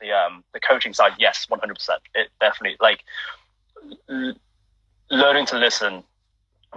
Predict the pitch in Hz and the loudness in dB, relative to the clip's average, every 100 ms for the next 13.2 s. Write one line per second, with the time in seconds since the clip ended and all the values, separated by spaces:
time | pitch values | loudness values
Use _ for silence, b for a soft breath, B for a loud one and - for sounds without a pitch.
0 | - 113 98 104 104 95 107 - 98 - | -6 -2 4 4 4 2 2 4 2 4
1 | 104 98 95 113 101 95 92 B B B | 2 2 4 2 0 -10 -14 B B B
2 | _ 110 101 95 - _ _ _ 139 131 | _ 0 4 4 0 _ _ _ 0 2
3 | 120 113 104 104 107 104 107 98 95 104 | 2 2 4 4 4 4 2 2 0 -2
4 | 113 110 107 - 85 - _ _ _ - | 2 4 4 -4 -14 -20 _ _ _ -2
5 | 113 - - 113 - 107 101 98 95 95 | -2 -2 4 4 4 -6 2 2 2 -4
6 | 95 95 - 95 92 90 - - - _ | 2 2 0 -8 -6 -2 0 0 -4 _
7 | _ - 98 85 78 - _ b b b | _ 2 4 4 2 -16 _ b b b
8 | _ _ - 113 - _ _ - 113 107 | _ _ -2 0 0 _ _ -6 -2 -2
9 | 104 98 - - 104 101 95 95 95 - | -2 -4 -6 2 6 8 6 4 0 -20
10 | _ _ _ _ _ _ _ _ _ _ | _ _ _ _ _ _ _ _ _ _
11 | _ - 117 131 131 123 135 117 113 113 | _ 0 4 6 4 2 6 6 6 2
12 | 113 - 120 117 110 104 98 104 98 101 | 2 -2 -2 -2 4 4 4 2 2 4
13 | 98 85 | 4 4